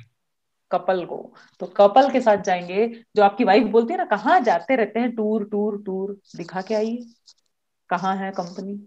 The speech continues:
कैसी company के लिए काम करते हैं।" और अभी benefit खत्म नहीं हुए। देखिए, ये छोटी छोटी चीजें दिख रही है, लेकिन ये हमारे पास है ही नहीं सर। आप कहीं जाते हैं तो कितने लोगों के पास ऐसा bag है systematic,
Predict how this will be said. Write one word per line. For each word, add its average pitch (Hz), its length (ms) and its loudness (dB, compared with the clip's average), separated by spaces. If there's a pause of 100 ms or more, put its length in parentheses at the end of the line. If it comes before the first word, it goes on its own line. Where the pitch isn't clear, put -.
(180)
कैसी 165 260 -8
company 196 340 -6
के 202 80 -4
लिए 202 100 -2
काम 190 240 -10
करते 196 280 -18
हैं।" 202 140 -18 (440)
और 180 140 0
अभी 185 500 -2
benefit 165 460 -10
खत्म 165 360 -12
नहीं 170 320 -10
हुए। 147 200 -16 (1300)
देखिए, 285 220 2
ये 262 160 0
छोटी 254 360 -2
छोटी 285 260 -2
चीजें 269 280 -4
दिख 226 180 -4
रही 254 160 0
है, 262 60 0
लेकिन 226 320 -4
ये 220 240 -4
हमारे 180 400 -6
पास 202 440 -6
है 175 80 -4
ही 208 120 0
नहीं 165 180 -8
सर। - 160 -20 (800)
आप 185 160 -2
कहीं 196 260 -2
जाते 180 320 -2
हैं 165 400 -12 (260)
तो 240 60 -8
कितने 320 340 2
लोगों 311 200 6
के 302 100 0
पास 277 160 4
ऐसा 247 200 0
bag 185 260 2
है 208 100 -6
systematic, 185 520 -14